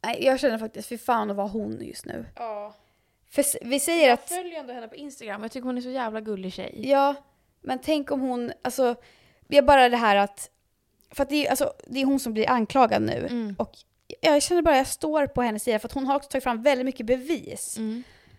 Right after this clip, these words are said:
Speaker 1: Och han har typ inte sagt någonting.
Speaker 2: Nej.
Speaker 1: Alltså, ingenting har han sagt. Det är bara hans kompisar som har twittrat, twittrat grejer, liksom.
Speaker 2: Mm.
Speaker 1: Så jag blir så här,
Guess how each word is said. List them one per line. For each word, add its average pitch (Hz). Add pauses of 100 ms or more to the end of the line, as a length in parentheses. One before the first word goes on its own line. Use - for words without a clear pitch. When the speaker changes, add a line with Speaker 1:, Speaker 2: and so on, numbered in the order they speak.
(360)
Speaker 1:
Och 240
han 294
har 294
typ 240
inte 262
sagt -
någonting. 240 (120)
Speaker 2:
Nej. 196 (100)
Speaker 1:
Alltså, -
ingenting 269
har 226
han 214
sagt. 214
Det 247
är 247
bara 240
hans 233
kompisar 269
som 208
har 208
twittrat, - (260)
twittrat -
grejer, -
liksom. 226
Speaker 2:
Mm. 190 (1200)
Speaker 1:
Så -
jag 254
blir 277
så 269
här, 196